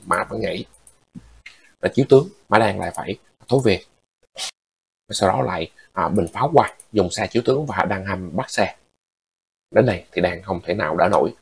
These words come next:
không thể mà, à, bình xe qua để đấu được nữa, tại vì mã này đang không thể di chuyển được. Đến đây thì đàn, à, tắt bại cuộc.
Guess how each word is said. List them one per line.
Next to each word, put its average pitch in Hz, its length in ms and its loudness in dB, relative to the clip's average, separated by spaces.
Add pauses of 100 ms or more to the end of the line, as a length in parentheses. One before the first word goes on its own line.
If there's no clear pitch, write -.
(160)
không 92 120 2
thể 71 160 -2
mà, - 200 -4 (380)
à, 80 120 0
bình 92 260 0
xe 87 220 0
qua 85 160 4
để 87 120 0
đấu 98 160 2
được - 140 -4
nữa, 82 220 -6
tại - 160 -2
vì 87 140 -4 (300)
mã 80 180 -6
này 90 240 0
đang 90 200 0 (340)
không 92 280 6
thể 95 100 -2
di 107 100 6
chuyển 92 200 4
được. 85 120 2 (1040)
Đến 110 120 2
đây 98 220 -2
thì 85 100 2
đàn, 87 280 -2
à, 87 160 -6
tắt - 160 -8
bại 80 160 -2
cuộc. 78 160 -4